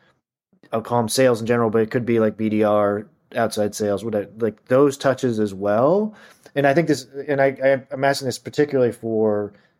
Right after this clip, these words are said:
B two B world, in when, when you have a long sales cycle and a big deal size, right? So typically there's sales activity, and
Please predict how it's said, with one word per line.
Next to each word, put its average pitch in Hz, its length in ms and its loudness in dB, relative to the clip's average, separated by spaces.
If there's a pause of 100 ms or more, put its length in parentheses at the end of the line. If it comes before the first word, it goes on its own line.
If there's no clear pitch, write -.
(280)
B 135 140 2
two 143 80 0
B 135 160 2
world, 120 680 4
in 117 440 -4
when, 127 340 -4
when 123 240 0
you 120 100 0
have 113 120 2
a 110 40 2
long 113 440 0
sales 107 420 -2
cycle 123 400 0
and 113 80 -2
a 110 40 -6
big 107 280 0
deal 110 240 0
size, 98 320 -2
right? 104 240 0
So 110 120 -4
typically 117 520 -2
there's 107 360 -2 (420)
sales 151 300 2
activity, 123 760 2
and 135 340 2